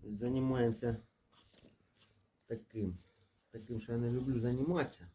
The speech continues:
В общем, перекладаємо. Вчора ми засолили рибу, ту, що спасли.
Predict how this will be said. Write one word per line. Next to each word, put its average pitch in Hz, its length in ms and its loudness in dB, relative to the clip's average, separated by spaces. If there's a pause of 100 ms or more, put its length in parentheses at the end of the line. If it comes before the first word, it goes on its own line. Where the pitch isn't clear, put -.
(1700)
В 113 60 -4
общем, 104 400 -2 (1700)
перекладаємо. 131 680 4
Вчора 135 260 2
ми 135 140 6
засолили 143 600 10
рибу, 156 300 4 (340)
ту, 135 80 -12
що 127 260 -6 (160)
спасли. 104 600 0